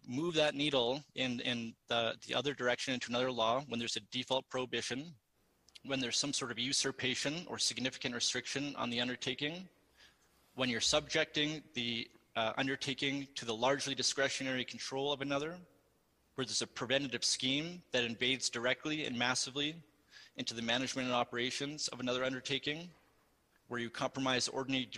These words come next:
or-, orderly development and efficient operation, as my friend was just saying, or where you're regulating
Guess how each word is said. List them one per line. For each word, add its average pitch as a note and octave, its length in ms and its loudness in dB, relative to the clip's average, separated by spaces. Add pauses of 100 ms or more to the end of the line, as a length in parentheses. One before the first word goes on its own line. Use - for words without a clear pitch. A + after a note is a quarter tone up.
(220)
or-, C3 280 -2
orderly C3+ 320 0
development C3+ 520 0
and A#2+ 80 -2
efficient - 360 -4
operation, C3 680 -2 (840)
as - 120 -10
my A2+ 100 -2
friend C3+ 220 -2
was C#3+ 140 -2
just C#3+ 180 2
saying, C#3+ 340 0 (280)
or C3+ 100 -2
where C3+ 140 0
you're C3 160 2
regulating C#3 720 2